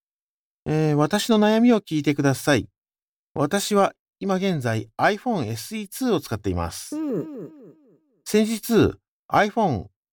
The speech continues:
Speaker 1: えー、十六イー、シックスティーンイーですね。十六イーが、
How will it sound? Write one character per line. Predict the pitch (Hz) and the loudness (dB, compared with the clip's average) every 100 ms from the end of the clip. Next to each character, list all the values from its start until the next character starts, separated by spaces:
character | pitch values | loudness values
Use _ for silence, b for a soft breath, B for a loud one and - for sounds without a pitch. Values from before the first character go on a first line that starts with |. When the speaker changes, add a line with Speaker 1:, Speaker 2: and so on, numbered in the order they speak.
| _ _ _ | _ _ _
Speaker 1:
え | 107 101 | -4 -4
ー、 | |
十 | 87 151 | -2 2
六 | 190 185 143 | 2 2 2
イ | 147 92 | 2 0
ー、 | - | -6
シ | - | -8
ッ | 127 | -6
ク | - | -8
ス | |
テ | - | 0
ィ | 175 | 2
ー | 151 | 2
ン | - | 2
イ | 147 127 | 2 2
ー | |
で | 90 | 2
す | - | -2
ね。 | 98 104 | -4 -4
十 | 110 117 | -2 4
六 | 135 131 135 | 4 4 4
イ | 135 107 | 4 4
ー | |
が、 | 135 165 | 4 2